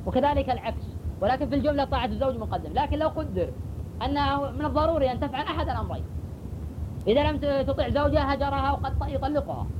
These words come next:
وإذا لم تطع أمها هجرتها وقد ترفض أن تدخل بيتها، فالأصل في ذلك طاعة الزوج، ولكن إذا أمكن التوفيق بين الأمرين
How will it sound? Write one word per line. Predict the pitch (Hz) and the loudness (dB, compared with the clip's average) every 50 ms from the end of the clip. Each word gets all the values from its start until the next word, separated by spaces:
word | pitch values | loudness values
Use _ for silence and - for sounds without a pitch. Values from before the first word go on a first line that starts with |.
| - - - - - | -6 -6 -6 0 2
وإذا | 202 254 277 285 285 | 4 4 4 4 2
لم | - | 2
تطع | 277 254 277 262 | 2 0 0 0
أمها | 294 294 285 277 254 277 | 0 0 0 2 2 2
هجرتها | 254 269 269 277 269 - 269 277 285 | 2 2 0 0 -2 0 0 2 2
وقد | 285 269 277 - - | 2 2 0 0 0
ترفض | 277 269 254 269 294 285 | -2 -2 0 0 0 2
أن | 277 262 | 2 2
تدخل | 269 262 - 269 | 2 2 2 2
بيتها، | 262 262 233 190 - 156 143 135 - - - - - - | 4 4 2 2 2 2 2 2 2 0 -2 -2 -2 0
فالأصل | 226 254 269 262 | 2 2 2 2
في | 247 226 | 2 2
ذلك | 269 269 - - | 2 2 2 0
طاعة | 247 254 240 214 220 226 233 240 285 370 - - - - - - - - - - - - - - - | 0 0 2 2 2 2 2 2 2 0 -2 -6 -8 -8 -10 -10 -10 -10 -10 -8 -10 -10 -8 0 2
الزوج، | 240 208 165 151 156 127 131 | 4 4 4 4 0 2 2
ولكن | 185 226 233 240 | 2 2 4 4
إذا | 233 262 | 2 2
أمكن | 269 226 240 | 0 -2 -4
التوفيق | 220 - 233 214 190 233 226 220 202 | -6 -4 -6 -4 -2 -4 -4 -4 -4
بين | 208 214 220 | -4 -4 -4
الأمرين | 220 220 208 190 202 226 262 302 359 | -4 -4 -2 0 0 0 0 0 -2